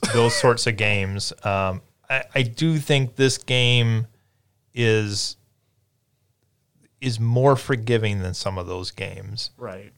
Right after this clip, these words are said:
Speaker 2: And I, I think it is a game that if you just kind of beat your head on the wall long enough, you can progress through. 'Cause I'm, I,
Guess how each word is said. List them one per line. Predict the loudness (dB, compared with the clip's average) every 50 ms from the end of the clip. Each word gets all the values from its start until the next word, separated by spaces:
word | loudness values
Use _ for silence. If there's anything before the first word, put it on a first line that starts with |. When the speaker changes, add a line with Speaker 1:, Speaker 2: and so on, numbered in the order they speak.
| -8 -4
Speaker 2:
And | -2 -2 -2 -2 -4 -4
I, | -4 -4 -4 -4 -4 -2
I | -4 -2
think | -2 0 -2 -2 0
it | 0 0 0
is | 2 0 2 0
a | 0
game | -2 0 0 0 2 2 0 0
that | 0 0 0 0 -2 -4 _ _ -12
if | -12 -12 -10
you | -8 -10 -8 -8 -8 -10 -10 -12 -8
just | -6 -4 -4 -4 -2
kind | 0 0 0
of | 0 0 -4 -4 -4
beat | -4 -2 -2
your | -2 -4 -4
head | -2 0 0 2 2
on | 2 0 -2
the | -2 -2
wall | 0 0 2 2 2 0 -2
long | -4 -4 -4 -4 -4
enough, | -4 -2 0 0 0 0 -2 -8 -10
you | -6 -6 -6
can | -6 -2 0 0 0 0 -2 -2
progress | -6 -6 -2 0 0 0 0 0 -4 -8
through. | -8 -6 -4 -4 -2 -2 -4 -6 -8 -10 -12 -14 _ _ _ _ _ _ _ _
'Cause | -10 -6
I'm, | -4 -2 -4 -2 -2
I, | -2 -2 -2